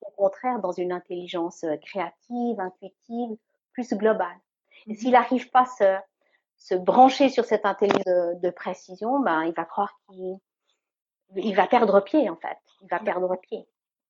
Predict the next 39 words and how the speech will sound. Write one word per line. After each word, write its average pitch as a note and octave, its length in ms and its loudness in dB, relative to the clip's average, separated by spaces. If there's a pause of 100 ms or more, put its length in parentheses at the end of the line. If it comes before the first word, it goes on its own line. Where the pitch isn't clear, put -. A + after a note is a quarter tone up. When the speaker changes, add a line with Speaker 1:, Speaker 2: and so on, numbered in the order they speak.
(120)
Speaker 1:
Et F3+ 160 -14
il G3+ 80 -4
risque - 340 6
de F3+ 200 2
perdre F#3+ 320 4
pied G#3 280 2
rapidement G3 580 -2
et F3 260 0
il F3 140 -4
va E3+ 160 -6
s'imaginer F3+ 720 -2
qu'il E3 240 -8
est, D3+ 320 -6
qu'il E3+ 240 -6
est E3 60 0
moins F#3 200 -2
intelligent F3 460 -6 (100)
que E3+ 80 -4
c'est E3 380 -8
pas D#3 100 -6
du E3 80 -8
tout - 140 -14
ça. C#4+ 220 -12
C'est - 180 -16
simplement F3+ 400 -6
que - 120 -8 (1300)
on F#3 160 -8
lui F#3+ 140 4
a F3+ 60 4
pas G#3+ 140 4
montré G#3 500 2
à E3 120 0 (1200)
utiliser A3+ 640 -4
cette, D#3 380 -8
euh, D3+ 160 -4
double A3 320 -2
intelligence F#3 640 -8
qu'on E3 180 -12
a. F#3 100 -10